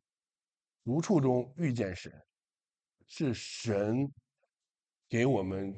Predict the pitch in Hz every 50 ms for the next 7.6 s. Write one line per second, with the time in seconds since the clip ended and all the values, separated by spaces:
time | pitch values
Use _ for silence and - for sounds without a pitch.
0 | - - - 156 160 156 143 147 147 143 - - 90 95 104 110 - _ _ _
1 | _ _ _ _ _ _ _ - 139 131 117 107 107 - 135 123 110 104 - -
2 | 113 110 110 107 - - 120 98 95 87 101 104 127 123 117 98 90 90 90 104
3 | 110 107 90 - - - _ _ _ 95 95 107 107 104 - - - 190 160 117
4 | 90 90 87 98 101 95 87 92 95 - - - 120 131 131 127 117 107 82 -
5 | - _ _ _ _ _ _ _ _ _ _ _ _ _ _ _ _ _ _ _
6 | _ _ _ _ _ _ _ _ _ _ - 208 190 - - 220 233 247 247 220
7 | 185 151 123 110 98 101 104 104 110 113 113 -